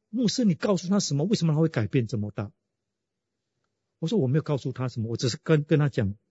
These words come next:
福音，我只是跟他讲上帝的话语跟救恩。”真正动工的是上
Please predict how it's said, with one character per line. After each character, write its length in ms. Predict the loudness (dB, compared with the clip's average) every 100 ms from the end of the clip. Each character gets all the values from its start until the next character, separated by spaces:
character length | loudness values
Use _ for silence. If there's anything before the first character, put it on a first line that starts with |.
| _ _
福 260 | -8 -2 2
音， 240 | 2 2 -4 _ _ _ _ _ _ _
我 100 | 0
只 120 | 0 0
是 140 | 0
跟 180 | 4 4
他 120 | 4
讲 400 | 2 0 0 -4 -10 _ -10
上 220 | -4 -2
帝 120 | -2
的 100 | -6
话 240 | -6 -4 -4
语 120 | -8 -4
跟 180 | -4
救 200 | -4 -8 -6
恩。” 180 | -10 -12 _ _ _ _ _ _ _ _ _ _ _ _ _
真 220 | 4 4 6
正 180 | 2
动 300 | 2 2 2
工 220 | 4 2 2
的 160 | 0
是 220 | -2 -6 -8
上 400 | -10 -2 -2